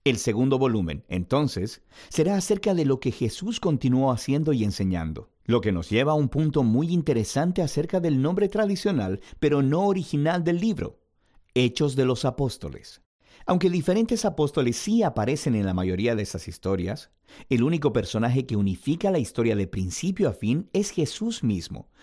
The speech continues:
actuando de manera directa o a través del Espíritu. Así que el libro sería más adecuadamente llamado Hechos de Jesús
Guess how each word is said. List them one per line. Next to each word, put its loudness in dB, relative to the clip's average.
actuando 0
de 2
manera 2
directa -2
o 2
a -2
través -2
del 0
Espíritu. -8
Así 2
que 4
el 2
libro 2
sería 2
más 2
adecuadamente 0
llamado 0
Hechos 0
de 0
Jesús -4